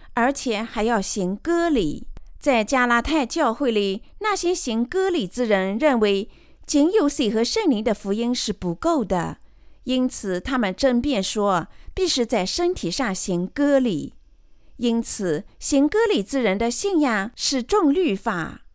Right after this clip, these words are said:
显然不同于那种信仰水和圣灵福音能够领受得救的信仰。在保罗眼里，加拉太教会在律法主义信仰的影响下日益堕落，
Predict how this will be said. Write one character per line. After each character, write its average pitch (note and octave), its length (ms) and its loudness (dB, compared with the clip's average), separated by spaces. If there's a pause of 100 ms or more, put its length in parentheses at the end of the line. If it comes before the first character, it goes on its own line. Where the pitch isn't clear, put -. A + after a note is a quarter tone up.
(500)
显 D#4+ 300 2
然 D#4 260 4
不 G4+ 120 -2
同 C4 220 2
于 B3+ 140 0
那 C#4 200 4
种 A3 200 0
信 G#4+ 280 0
仰 C#4 140 2
水 G3+ 200 -2
和 A3+ 120 0
圣 A#4 220 0
灵 A#3+ 160 2
福 G#3 160 -4
音 C4 300 -2 (140)
能 A#3+ 200 2
够 F4+ 140 0
领 A3+ 200 0
受 C#4 200 -2
得 E3+ 280 -2
救 G#4+ 220 0
的 G3+ 120 -2
信 G#3+ 300 -2
仰。 F3 300 -4 (720)
在 C#4 200 2
保 A#3+ 240 2
罗 G3 180 2
眼 F3+ 260 0
里， F3 320 -2 (320)
加 F4 180 0
拉 D#4 140 2
太 F4 180 -2
教 C#4 280 2
会 A#3+ 340 -2
在 C4+ 220 2
律 F4 180 4
法 A3 200 0
主 A3 140 0
义 F#3+ 140 -2
信 D#4 240 0
仰 C4+ 160 0
的 G3+ 80 0
影 G3 240 -2
响 F3 240 -2
下 A#3+ 380 -4 (180)
日 F4 220 4
益 G#3+ 340 0
堕 C4+ 220 4
落， G3+ 440 -2